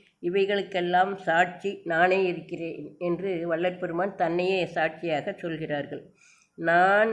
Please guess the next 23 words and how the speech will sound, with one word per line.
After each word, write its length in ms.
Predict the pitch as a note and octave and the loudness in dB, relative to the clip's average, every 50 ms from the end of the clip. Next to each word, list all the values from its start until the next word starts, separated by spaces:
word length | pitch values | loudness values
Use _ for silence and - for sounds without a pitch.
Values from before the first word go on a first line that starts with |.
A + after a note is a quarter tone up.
| G#3+ - - | -2 -6 -4
முதலில் 520 | F#3 F3+ F3 F3+ G3+ G#3 G3+ G#3 G#3+ G#3+ | -2 -2 0 0 2 2 2 2 2 0
சைவ 340 | G#3+ - F#3 E3+ F#3 G3 G#3 | -2 -2 -2 0 0 0 -2
சமயத்தில் 760 | G#3 G#3 G#3 F3+ F#3 F#3 F3+ F3+ E3+ E3+ E3+ - F#3 F#3+ G3 F#3+ | 0 2 2 2 2 2 0 0 -2 -2 -4 -4 -2 -2 -2 0
லட்சியம் 540 | D#3 D#3 E3+ - - - G3+ G3+ G3+ G3 F#3+ | 0 -2 -2 -4 -8 -6 -4 -2 -2 0 0
வைத்து 320 | F3 E3+ F3 F3 F3 F#3+ F3+ - | 0 -2 -2 -4 -6 -8 -6 -4
கொண்டிருந்தது 800 | F3+ F3 E3+ E3 E3+ D#3+ D#3+ D#3+ D#3 D#3+ D3+ D3+ F3+ G3 G3 E3 | -4 -2 -2 -2 -2 -4 -4 -6 -6 -6 -6 -4 -4 -6 -4 -4
இவ்வளவு 500 | D#3 E3+ E3 E3+ G3 G3+ G3 G3 G3 F#3 | -6 -4 -2 2 2 2 4 2 2 0
என்று 360 | F3 E3 E3 C#3+ F3 - F3+ | 0 0 0 -2 -2 0 2
அளவு 260 | D#3 D3+ E3+ F#3 F#3+ | 2 2 2 0 -2
சொல்ல 240 | F#3 - G3 F3 F3+ | -2 -2 -2 0 0
முடியாது. 440 | F3 E3+ E3 E3 E3 D#3+ D#3 D3 - - D3+ | 0 0 -2 -2 0 0 0 -2 -2 -4 -6
வள்ளற்பெருமான் 640 | D#3 E3 F3+ F#3+ F#3+ F#3+ E3+ D#3+ E3 E3+ F#3+ B3 | -4 -2 -2 -2 -2 -4 -6 -6 -4 -4 -4 -6
சைவத்தில் 560 | A#3+ - G3+ F3 F3 F3 F#3 F3 - D#3+ F3 G3+ F#3 | -6 -6 -8 -8 -6 -6 -8 -10 -10 -10 -10 -8 -6
முதல்ல 320 | F3 D#3 D#3 F3 E3+ E3+ | -6 -6 -6 -6 -6 -4
அவ்வளவு 560 | F3+ F3 D#3+ C#3 D#3 E3+ E3+ F3 E3 D3+ D#3+ D#3+ D3+ D3 D3 - - - _ _ _ _ _ _ _ | -2 -2 -2 -2 -4 -4 -4 -2 -4 -4 -6 -8 -8 -8 -10 -14 -18 -20 _ _ _ _ _ _ _
பற்று 380 | E3+ E3+ E3 E3+ E3 E3 F3+ F3+ E3+ D#3+ D#3 C#3+ C#3 C3 - - - C#3+ | -8 -6 -6 -8 -8 -6 -4 -4 -2 -2 -4 -4 -6 -6 -8 -10 -12 -6
சமயத்தில் 640 | - F3 E3+ E3 F3 F3 E3 D#3+ E3 - F#3 F#3 F#3 E3+ D#3 D3+ - - | -4 -2 -2 0 0 -2 -2 -4 -6 -6 -6 -6 -4 -4 -6 -6 -6 -4
லட்சியம் 480 | D3+ D#3+ D#3+ D#3 - - F3+ F3 E3 D#3 | -4 -4 -4 -6 -6 -6 -4 -4 -4 -4
வைத்து 300 | D3 D3+ D3 D3 - - | -4 -6 -6 -8 -12 -10
கொண்டிருந்தார்கள். 760 | - C#3+ C3+ C#3+ C#3 C3+ B2+ B2+ C3 B2+ B2+ - - C#3 C3 - _ _ _ _ _ _ _ _ _ _ _ _ _ _ _ _ _ - | -8 -8 -6 -6 -8 -10 -10 -8 -8 -8 -8 -10 -12 -14 -14 -16 _ _ _ _ _ _ _ _ _ _ _ _ _ _ _ _ _ -2
அது 320 | F3 F3+ F#3 F#3+ F#3 F3+ | -2 0 2 2 2 0
பட்டணத்து 580 | F3+ F3+ F#3 E3+ F3+ - G#3 G#3+ A3 G#3 - - - | 2 0 0 0 0 -2 -2 -2 -2 -4 -6 -10 -6
சாமிகளுக்கும் 760 | - G#3 F#3 F#3 F#3 F#3 E3+ E3+ E3 D#3+ C#3+ D#3+ E3 F#3 G#3 | 0 2 2 2 2 2 0 0 -2 -4 -4 -4 -6 -6 -6